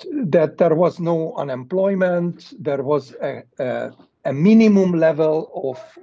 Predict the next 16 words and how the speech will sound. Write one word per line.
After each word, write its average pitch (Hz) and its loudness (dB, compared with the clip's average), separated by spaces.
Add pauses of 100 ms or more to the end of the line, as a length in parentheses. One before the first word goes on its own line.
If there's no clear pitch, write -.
of, 131 -8 (800)
of 139 -6
secure 160 -2
work 156 2 (120)
for 143 0 (320)
almost 160 0
everyone. 151 0 (720)
This 220 4
disappeared 175 -2
with 156 0
the 175 4
introduction 160 -2 (100)
of 147 -6
the 156 -4
market 139 -4
economy, 135 -6